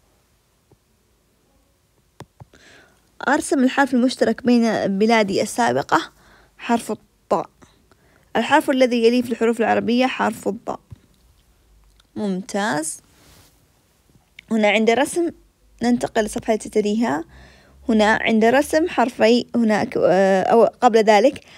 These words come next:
أتأمل، آه، العبارة: "وكيف لا أدعو لك يا وطني وأنت مهبط الوحي ومهد الطفولة، وهذا ما يميز بلادنا الحبيبة". هنا عند رسم حرفي الطاء والضاء منفردين ومتصلين، هما شبيهان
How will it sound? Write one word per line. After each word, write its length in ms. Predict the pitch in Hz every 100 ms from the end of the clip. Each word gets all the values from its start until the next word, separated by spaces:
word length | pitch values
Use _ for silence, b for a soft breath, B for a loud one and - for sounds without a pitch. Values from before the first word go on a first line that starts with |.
| B B -
أتأمل، 680 | 247 - 302 311 320 330 - -
آه، 640 | - 185 190 185 170 151 -
العبارة: 540 | 190 226 226 202 208
"وكيف 340 | 233 277 285
لا 240 | 240 220 -
أدعو 200 | 220 208
لك 200 | 220 240
يا 180 | 202 202
وطني 340 | - 254 254
وأنت 240 | 196 208
مهبط 360 | 214 214 214 -
الوحي 320 | 202 233 269
ومهد 440 | 208 190 226 - - -
الطفولة، 680 | - - - 226 247 285 370 B B B -
وهذا 420 | 254 233 214 208
ما 160 | 214 208
يميز 460 | 202 208 202 196
بلادنا 580 | 196 196 196 190 202 -
الحبيبة". 500 | 214 - 170 - 196 _ B B B -
هنا 220 | 208 202
عند 200 | 190 196
رسم 340 | 202 262 302
حرفي 480 | 349 254 247 269 226
الطاء 340 | - - 226 -
والضاء 280 | 202 208
منفردين 480 | 190 202 202 196 220
ومتصلين، 680 | 202 214 - - 208 220 285 311 B B B -
هما 200 | 269 214
شبيهان 760 | 220 220 196 220 240 262 294 311